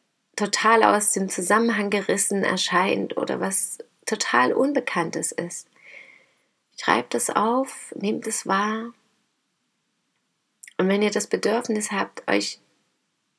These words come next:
Dinge zu wünschen, wo ihr euch schon ganz klar seid, dass das diese Ziele sind, die ihr habt und Vorstellungen und Wünsche, dann geht tief in diesen Herzraum.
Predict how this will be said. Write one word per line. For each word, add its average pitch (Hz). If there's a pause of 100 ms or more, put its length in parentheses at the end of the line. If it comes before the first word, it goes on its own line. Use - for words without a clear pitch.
(380)
Dinge 233
zu 190
wünschen, 220
wo 180
ihr - (100)
euch 196
schon 202
ganz 208
klar 233
seid, 170
dass 170
das -
diese -
Ziele 175
sind, 185
die 160
ihr -
habt -
und 175
Vorstellungen 170
und 165
Wünsche, 185 (1600)
dann 196
geht 233
tief 233
in 214
diesen 202
Herzraum. 170